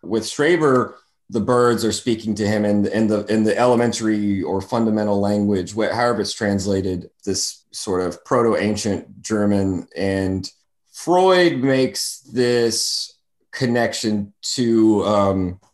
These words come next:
to the birds representing little girls, right? And he goes into, like, this kind of mythological reading and totems and stuff. It's not, it's not super important, but Deleuze and Guattari, they find this to be a,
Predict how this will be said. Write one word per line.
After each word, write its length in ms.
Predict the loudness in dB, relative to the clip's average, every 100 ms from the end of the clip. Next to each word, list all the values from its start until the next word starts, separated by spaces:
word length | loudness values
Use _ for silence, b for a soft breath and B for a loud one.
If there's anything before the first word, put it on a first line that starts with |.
| _ _ _
to 120 | -2 2
the 120 | 2
birds 840 | 4 4 4 2 -2 -8 -10 -12
representing 640 | -4 -2 0 0 2 2 2
little 220 | 2 0
girls, 840 | -2 -2 -2 -4 -6 -12 -14 -18 _
right? 480 | -6 -2 -2 -4 -10 _ _ _ _ _ -2
And 120 | 2
he 120 | 2
goes 340 | 2 2 4 2
into, 240 | 2 0
like, 160 | 2 0
this 240 | -4 -4
kind 160 | -2 0
of 80 |
mythological 720 | 0 -2 0 2 2 0 0 2
reading 800 | 4 4 2 2 2 0 -2 -6 _ _ _ -8
and 540 | -4 -2 -2 -2 -2
totems 400 | -2 0 0 -2
and 100 | -6
stuff. 200 | -6 -6
It's 140 | -4
not, 160 | -4 -2
it's 180 | -4 -2
not 240 | -4 -4
super 420 | -8 -2 0 2 0
important, 460 | 2 0 0 0
but 360 | 0 -2 -4 -4
Deleuze 300 | 0 2 2
and 80 | 2
Guattari, 720 | 0 0 -2 0 0 0 -2 _ _ _ _
they 140 | 0 0
find 440 | 2 2 4 2
this 140 | 0 0
to 80 | 0
be 220 | 2 2
a, 300 | 2 0